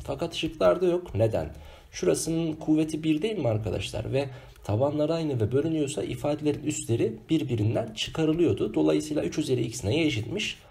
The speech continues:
Altı üzeri bir eksi y'ye, yani B seçeneğine eşitmiş.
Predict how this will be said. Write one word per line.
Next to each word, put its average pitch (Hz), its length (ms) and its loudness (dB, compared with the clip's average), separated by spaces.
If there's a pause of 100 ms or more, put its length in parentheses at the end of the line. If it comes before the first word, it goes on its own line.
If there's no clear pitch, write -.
Altı 131 360 0
üzeri 101 440 0 (240)
bir 190 220 2
eksi 98 320 -4
y'ye, 110 460 0 (180)
yani 139 480 2
B 156 160 8
seçeneğine 104 560 -2
eşitmiş. - 520 -4